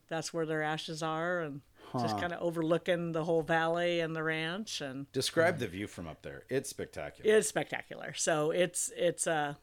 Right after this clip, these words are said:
Speaker 1: it sits at about eighteen hundred feet, so it overlooks the entire bay, Carmel Valley on one side, Mount Toro, Salinas Valley on the other.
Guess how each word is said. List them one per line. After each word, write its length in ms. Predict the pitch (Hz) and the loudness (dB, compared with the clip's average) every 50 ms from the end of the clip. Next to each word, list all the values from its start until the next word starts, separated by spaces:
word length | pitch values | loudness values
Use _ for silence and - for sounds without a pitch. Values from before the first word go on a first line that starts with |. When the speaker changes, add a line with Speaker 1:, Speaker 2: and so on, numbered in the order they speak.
| _ _ - | _ _ -12
Speaker 1:
it 160 | 170 165 - | -10 -8 -4
sits 240 | - 196 175 - - | -2 -2 -2 0 0
at 80 | 160 | -2
about 240 | 151 151 151 147 147 - | 0 0 -2 -2 -2 -2
eighteen 340 | - 165 156 - 175 160 | -2 -4 -2 -2 -2 -2
hundred 300 | 160 165 156 143 139 135 | 0 0 -2 -2 -4 -8
feet, 400 | - - - 165 151 147 147 - | -8 -4 -2 0 0 0 -2 -4
so 200 | - - 160 151 | -4 -2 -2 -2
it 80 | 147 - | -2 0
overlooks 500 | 180 170 160 151 160 156 156 151 151 - | 0 0 2 2 2 2 2 2 0 -2
the 80 | 165 151 | -2 -2
entire 400 | 143 143 - 165 151 147 147 143 | -2 -2 0 2 2 2 2 0
bay, 540 | 139 156 147 147 147 143 143 143 139 143 - _ - 170 _ - | 0 2 2 4 4 4 2 0 -2 -4 -8 _ -20 -20 _ -2
Carmel 320 | - 175 165 156 156 147 | 0 2 2 2 2 0
Valley 320 | 139 151 147 147 147 147 | 2 2 2 2 2 2
on 160 | 147 147 147 143 | 2 2 0 0
one 220 | 147 147 147 143 | 0 0 0 0
side, 420 | - - 151 147 147 147 143 147 143 _ _ - - - - | 0 0 2 2 2 0 -2 -4 -8 _ _ -20 -20 -12 -4
Mount 280 | - 180 170 180 175 - | 0 0 0 0 0 0
Toro, 440 | - 185 175 165 165 160 160 160 156 | 2 4 4 6 6 4 4 2 2
Salinas 420 | 151 - 180 180 175 165 156 - | 0 0 0 2 2 2 2 0
Valley 360 | - 170 156 156 151 156 151 | 2 2 2 2 2 2 2
on 160 | 151 147 147 | 0 0 0
the 120 | 151 151 147 | 0 0 0
other. 400 | 147 147 139 151 147 147 147 147 | 0 0 0 0 0 0 -2 -4